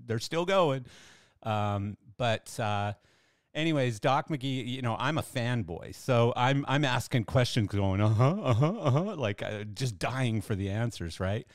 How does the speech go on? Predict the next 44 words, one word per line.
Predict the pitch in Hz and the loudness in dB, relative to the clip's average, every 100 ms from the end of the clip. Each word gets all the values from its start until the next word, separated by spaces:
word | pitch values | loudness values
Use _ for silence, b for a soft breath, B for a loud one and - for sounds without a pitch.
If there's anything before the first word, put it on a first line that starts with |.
| B B B | B B B
One | 127 135 180 | -8 -4 -4
of | 208 | -4
the | 165 | -6
questions | - 131 - 127 107 | -2 -2 -2 -10 -2
I | 104 | 0
asked | 110 156 208 - | 0 -2 -4 -6
him, | 90 104 _ B B - _ _ _ _ _ - | -8 -8 _ B B -20 _ _ _ _ _ -6
I | - | -2
actually | 135 165 - 139 | 0 0 -2 -2
asked | 117 143 - | -2 -2 -4
him | 135 | -6
because | 113 120 127 | -4 -4 0
I | 123 123 | 2 2
had, | 98 113 110 | 0 -4 -6
had, | - 123 104 98 - | -6 -4 -4 -8 -8
uh, | 110 101 101 95 95 b b b b b b _ _ | -4 -2 -2 -4 -6 b b b b b b _ _
seen | - - 170 170 | -12 -2 0 2
the | 135 | 4
movie | 123 147 135 | 4 4 2
The | 107 101 | 0 -2
Dirt. | 135 156 73 - - _ - | -2 -2 -4 -12 -20 _ -6
And | 113 107 107 | -2 -2 -2
The | 107 | -2
Dirt, | 120 123 110 - - - | 0 -2 -4 -12 -20 -18
for | - 107 | -10 -6
those | 92 101 | -4 -4
of | 104 | -6
you, | 95 98 | -4 -4
including | 95 98 101 98 101 | -4 -8 -8 -6 -6
Sarah, | 101 90 90 | -6 -6 -6
who | 80 | -8
probably | 87 104 98 87 95 | -6 -6 -6 -8 -6
don't | 95 95 | -6 -6
know, | 90 87 92 | -8 -8 -6
is, | 104 101 92 B B B _ | -4 -4 -6 B B B _
uh, | 113 107 | -4 -2
Motley | 101 117 131 127 | 0 -2 -2 -4
Crue | - 135 123 117 | -6 -2 2 2
wrote | 98 101 95 | 0 0 -2
a | |
book | 92 107 - | -2 -4 -4
called | - 92 85 | -4 -4 -4
The | 87 | -4
Dirt, | 90 82 - | -4 -4 -8